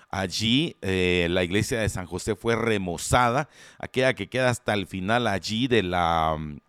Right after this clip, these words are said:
¿qué es esta? Dejen ver, eh, creo que es la, la cuarta o quinta calle y once, no, no, no, y como trece avenida, ¿cierto?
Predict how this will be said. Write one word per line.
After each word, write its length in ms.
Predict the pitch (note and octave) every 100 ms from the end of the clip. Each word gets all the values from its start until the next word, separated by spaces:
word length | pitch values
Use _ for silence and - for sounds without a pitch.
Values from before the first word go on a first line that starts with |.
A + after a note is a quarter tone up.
| - -
¿qué 80 | F3
es 140 | E3+
esta? 280 | A2+ - F#2
Dejen 300 | A2 B2+ A#2
ver, 180 | G#2+ D#2 - - _
eh, 80 | F#2+
creo 240 | C#3+ C#3+
que 80 | -
es 140 | C#3 C#3
la, 480 | G#2+ F#2 F2 E2+ _ _ _ _
la 240 | G2+ F#2 F2 _ _ _ _
cuarta 500 | - A2+ D#3 G#3 -
o 100 | C#3
quinta 360 | - C#3 B2 A2
calle 480 | - D#3+ G2 D#2+ F2+ _ _ -
y 220 | G2+ G#2+
once, 840 | C#3+ C#3+ A#2+ - - - - A#2 C3
no, 160 | F3
no, 140 | D#3 C3
no, 280 | F3 A#2+ -
y 380 | A2 G#2 F#2+ -
como 300 | G#2 F#2+ E2+
trece 360 | - D3 C#3 B2+
avenida, 460 | G2 G#2+ D3 G2
¿cierto? 500 | F2 F3+ G#3+ - F2+